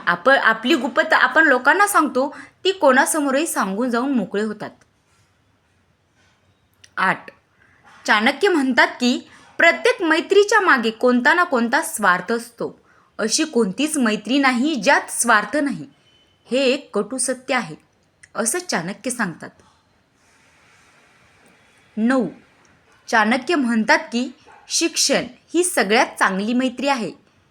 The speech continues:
एक शिक्षित व्यक्ती प्रत्येक ठिकाणी सन्मान मिळवतो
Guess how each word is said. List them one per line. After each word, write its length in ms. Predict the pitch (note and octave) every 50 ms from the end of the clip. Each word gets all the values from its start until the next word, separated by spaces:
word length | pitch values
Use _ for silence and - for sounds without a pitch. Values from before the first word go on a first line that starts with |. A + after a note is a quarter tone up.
| _ _ _ _
एक 260 | - C#4 F#4 G#4+ -
शिक्षित 440 | - - D4+ C#4+ D4 - - - G4 F#4+
व्यक्ती 420 | F4+ D#4+ D#4 D#4 D#4 - C4 C#4+ E4
प्रत्येक 560 | - _ - - C4 C4 - - F#4 - -
ठिकाणी 340 | - B3+ - A3 G#3+ A#3+ D#4
सन्मान 500 | D4+ - - A#3+ G3 F#3+ F#3+ G3+ G#3+ A3+
मिळवतो 560 | A#3 A#3 A3+ A3+ A3+ A3 A3 - C#3 - -